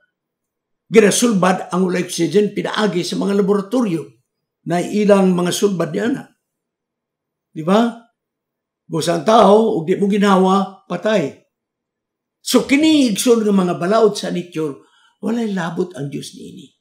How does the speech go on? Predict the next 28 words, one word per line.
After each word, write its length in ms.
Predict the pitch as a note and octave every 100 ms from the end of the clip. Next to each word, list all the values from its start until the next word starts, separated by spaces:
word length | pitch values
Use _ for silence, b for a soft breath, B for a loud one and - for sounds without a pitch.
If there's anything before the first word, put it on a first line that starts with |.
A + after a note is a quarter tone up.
| _ _ _ _ _ _ _ _ _ _ _ _ _ _
Kita, 560 | B3+ B3+ F3+ F3 G3+ - - _ _ _ -
mukaon 560 | G#3+ G3 A3 G#3 G#3+ G#3
ta, 160 | G#3+
kay 160 | G3 F#3+
ug 80 | E3+
di 160 | F#3+
ta 80 | G3
mukaon, 480 | F3+ F3 F#3+ G#3 F#3+
mamatay 480 | E3+ D3+ C3+ D#3 C#3 D#3+
ta. 160 | E3 - _ _ _ _ _ _ _ _ _ A3
Na 80 |
di 240 | B3 D4 C4
dato 320 | A3 A3 A3
may 160 | G3 F#3+
baloan, 400 | G3 G3+ G3+ A3
unsa 240 | A3 G3+ G3
ba 80 | F#3+
ang 80 |
Diyos? 240 | F3 E3 E3
Mukaon 480 | E3+ - G3 A3 A3
ba 100 | B3
nagdili? 640 | A#3+ D#3+ F3 D#3 D3+ - b b b
That 300 | G3 B3 -
is 320 | - G3 D#3
the 80 | G3 - -
unknowability 880 | G#3+ G#3+ G#3 F3+ D#3+ E3+ D#3+ D#3 C#3
of 80 | A#2+
God. 240 | E3 C#3